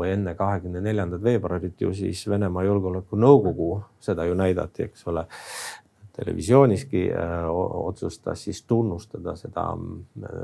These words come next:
nii-öelda neid rahvavabariike kahte alguses, pärast nad muutusid neljaks koos Hersoni, Zaporižjaga, aga, äh, ja siis hiljem alles tuldi selle juurde, jah, tunnustame küll, aga mis piirides? Ja siis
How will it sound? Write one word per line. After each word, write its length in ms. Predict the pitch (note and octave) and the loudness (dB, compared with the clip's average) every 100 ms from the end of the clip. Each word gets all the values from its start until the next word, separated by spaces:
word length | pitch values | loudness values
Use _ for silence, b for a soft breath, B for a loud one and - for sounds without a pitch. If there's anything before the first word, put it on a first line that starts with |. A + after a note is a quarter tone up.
| F2 | -8
nii-öelda 320 | F2+ E2 E2+ E2 | -6 -6 -8 -8
neid 180 | E2+ - | -6 0
rahvavabariike 1000 | G#3 - E2 F#2+ D3 A#2+ E2+ F2 - - | 2 2 2 2 6 4 4 -6 -6 2
kahte 640 | - A2 - - - G2 - | 6 6 4 -6 -6 -4 -2
alguses, 580 | E2+ F2 E2 E2 F2 - | -2 -4 -8 -10 -16 -4
pärast 380 | E2 D#2+ - | -2 -2 -4
nad 100 | F2+ | -8
muutusid 540 | F2+ E2+ - E2 E2 - | -6 -6 -8 -14 -10 0
neljaks 480 | A#2 A#2 E2 - B B B B B - - - _ | 2 2 0 -8 B B B B B -20 -20 -20 _
koos 240 | E2+ E2 - | -8 -8 -6
Hersoni, 460 | E2+ - F#2 E2 D#2 | -8 -4 -4 -4 -6
Zaporižjaga, 760 | D#2+ F#2+ F#2 A2+ G2+ E2 F2 F2+ | -6 -2 0 0 0 0 0 4
aga, 140 | F#2 F2 B B B _ F#2 | 2 2 B B B _ -6
äh, 220 | F2 F2 F2+ F2+ | -2 -2 0 0
ja 100 | E2+ F#2+ | 0 -2
siis 280 | - F#2 - | -2 -2 4
hiljem 540 | B2+ D3 A2 E2 F#2 | 6 8 6 4 0
alles 320 | F#2+ F2+ F#2 | 0 0 -2
tuldi 300 | - G#2+ F#2 G2+ | -2 0 0 0
selle 160 | G#2+ | 0
juurde, 300 | G#2 G#2 F#2+ F#2 F#2+ - - - | 0 2 0 2 0 -2 -2 0
jah, 400 | G#2 B2+ C#3 C3 - F2+ | 2 2 0 -4 -4 -2
tunnustame 600 | A2+ A#2+ G2+ - F#2+ F#2+ F#2+ | 0 0 -2 -4 -4 -2 0
küll, 240 | C3 G#2+ | 2 4
aga 240 | F#2 F#2 F#2+ | 2 2 0
mis 220 | G2+ G2 | 0 -2
piirides? 760 | - A2+ G#2 E2 - G#1+ - - | 2 4 4 0 -6 -8 -10 -10
Ja 80 | D#2 | -8
siis 240 | F#2+ F#2 | -8 -6